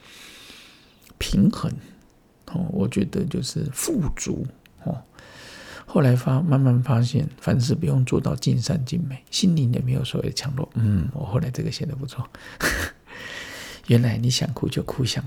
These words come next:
笑就笑，倾听你内心的感受是一件非常开心的事。依从外界的人事物，会让自己变成依赖，甚至是想要控制对方。就是这两年很流行的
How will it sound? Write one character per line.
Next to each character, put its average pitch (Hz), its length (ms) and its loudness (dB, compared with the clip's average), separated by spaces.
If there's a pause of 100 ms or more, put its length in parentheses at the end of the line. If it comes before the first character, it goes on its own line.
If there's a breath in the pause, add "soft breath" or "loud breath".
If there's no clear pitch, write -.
笑 - 120 -4
就 131 160 -4
笑， - 460 -8
倾 147 260 4
听 156 200 2
你 156 180 2
内 - 180 2
心 - 200 -2
的 - 80 -4
感 - 240 -6
受 - 260 -6
是 - 160 -2
一 104 80 2
件 - 220 0
非 - 180 2
常 - 200 -2
开 - 220 -2
心 - 240 0
的 - 120 -2
事。 - 200 -6 (760 loud breath)
依 196 180 6
从 123 320 4
外 143 180 2
界 131 180 2
的 - 120 0
人 - 240 -2
事 - 300 0
物， 147 260 0
会 175 120 0
让 127 220 0
自 120 100 -6
己 123 120 -4
变 135 200 -4
成 - 200 -6
依 127 220 -4
赖， 127 340 -6
甚 - 220 2
至 117 180 -2
是 117 160 0
想 - 220 -4
要 - 180 -4
控 - 260 0
制 - 120 -10 (200)
对 - 180 -6 (120)
方。 - 180 -12 (380)
就 - 100 0
是 117 60 0
这 - 140 2
两 - 200 -2
年 - 160 -4
很 135 180 -4
流 151 160 -2
行 - 220 -4
的 - 100 -4